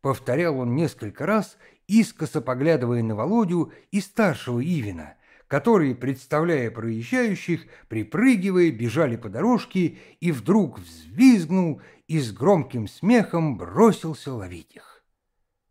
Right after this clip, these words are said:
Не могу представить, как поразил и пленил меня этот геройский поступок.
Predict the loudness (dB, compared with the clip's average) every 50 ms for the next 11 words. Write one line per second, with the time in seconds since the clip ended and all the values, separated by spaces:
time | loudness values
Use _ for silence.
0 | _ _ _ _ _ _ _ _ -4 0 0 2 2 2 0 0 -2 -6 -6 -6
1 | -10 -10 -10 -12 _ -20 -14 _ -4 -4 -4 -4 -6 -10 -16 _ _ _ _ -20
2 | -20 -20 _ 0 0 0 0 0 -4 -8 -6 -4 -2 -2 -2 -2 -4 -2 -2 0
3 | 0 -2 -6 -10 -12 -12 -10 -10 -10 -8 -8 -6 -2 2 2 4 4 4 2 0
4 | -2 -2 -4 -6 -8 -12 -16 _ _ _ _ _ -6 -6 -6 -6 -8 -16 -16 -16
5 | -16 -12 -10 -10 -12 -12 -14 _ -20 -20 -18 -18 -20 -20 _ -20 -20 _ -20 -20
6 | _ -20 -20